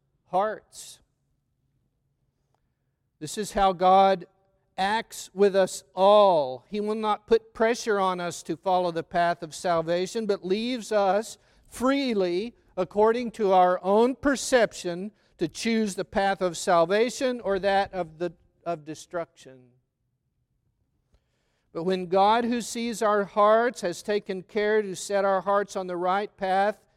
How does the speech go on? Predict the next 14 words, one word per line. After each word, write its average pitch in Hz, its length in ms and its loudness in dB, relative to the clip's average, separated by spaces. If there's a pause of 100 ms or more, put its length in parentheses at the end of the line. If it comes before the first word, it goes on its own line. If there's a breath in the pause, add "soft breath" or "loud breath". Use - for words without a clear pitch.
(440)
on 165 140 -4
the 165 100 -4
way 190 240 0
of 196 140 -4
salvation, 202 920 -2
then 208 260 -4
he 220 380 -8 (340)
firmly 175 880 2 (380)
draws 208 640 6
us 208 380 0
along 190 640 0
in 170 240 -12
this 196 280 -10
way. 170 420 -2